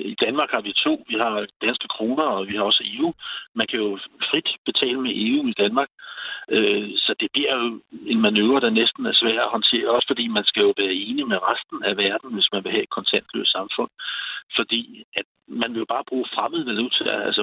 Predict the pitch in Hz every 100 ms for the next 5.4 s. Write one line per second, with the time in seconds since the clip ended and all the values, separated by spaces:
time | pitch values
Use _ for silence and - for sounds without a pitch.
0 | 104 208 - 220 233 214 - 233 220 139
1 | 110 - - - - - 104 - - -
2 | 110 - 117 147 160 127 104 101 107 123
3 | 120 117 131 117 101 - 104 101 101 165
4 | 214 - _ _ - - - 107 110 -
5 | - - 113 120